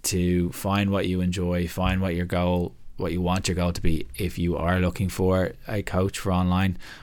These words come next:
or for for getting into a photo shoot, well, then find a, find a coach that has kinda had referrals and reach out to those people that they've worked with. And if you are doing a photo shoot, I couldn't recommend Martin Irvine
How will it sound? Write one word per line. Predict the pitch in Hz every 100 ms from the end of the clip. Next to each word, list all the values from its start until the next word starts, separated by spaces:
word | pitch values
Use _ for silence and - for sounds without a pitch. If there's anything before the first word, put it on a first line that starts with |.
| -
or | 90
for | - 92 92 90 87 - - - - - - - - -
for | - 92
getting | 92 92 90 92
into | 92 90
a | 90
photo | - 90 92
shoot, | - 95 90 - - - - - -
well, | 92
then | 92 87
find | 95 92 95 87
a, | -
find | - 92 92 90
a |
coach | 87 87 87 -
that | - 82
has | - 85 82 -
kinda | - 85
had | 76 80
referrals | 82 80 78 80 80 -
and | - 82 85
reach | 82 82 -
out | 82 80
to |
those | 85 85
people | - 80
that | 78 76
they've | 78
worked | 80 80
with. | 82 -
And | 82
if | 80
you | 87
are | 85
doing | 87 87 90
a |
photo | - 90 92
shoot, | - 90
I | 85
couldn't | - - 92 90
recommend | 87 - 87 85
Martin | 85 85 78
Irvine | 85 87 90 87